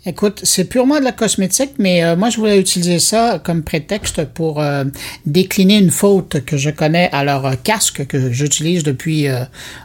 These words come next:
oh, je suis dans ma deuxième année, euh, de les utiliser, le fameux, euh, N T H cent qui est sorti il y a environ deux ans. Et, euh, dès le, dès l'annonce,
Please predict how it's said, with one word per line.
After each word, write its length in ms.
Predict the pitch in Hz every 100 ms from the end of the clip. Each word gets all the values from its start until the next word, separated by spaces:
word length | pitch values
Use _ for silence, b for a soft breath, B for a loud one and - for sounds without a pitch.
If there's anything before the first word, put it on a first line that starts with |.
| -
oh, 100 | 135
je 120 | 139
suis 200 | 131 165
dans 120 | 151
ma 140 | 151 147
deuxième 460 | 175 175 180 190
année, 360 | 208 262 311 226
euh, 100 | 185
de 140 | 170
les 180 | 190 180
utiliser, 460 | 185 196 180 170 254
le 100 | 190
fameux, 480 | 196 185 202 214
euh, 140 | 160 151 B B B -
N 220 | 180 190
T 160 | 190 180
H 420 | 185 190 - 151
cent 380 | - - 214 247
qui 160 | -
est 80 | 165
sorti 420 | - 175 - -
il 60 | 220
y 40 |
a 60 | 175
environ 320 | 165 170 262
deux 300 | 214 156 135
ans. 120 | - - B B B -
Et, 200 | 156 160
euh, 200 | 156 151
dès 260 | 139 202 254
le, 500 | 208 165 151 143 135
dès 320 | 139 135 254
l'annonce, 560 | 226 185 180 196 -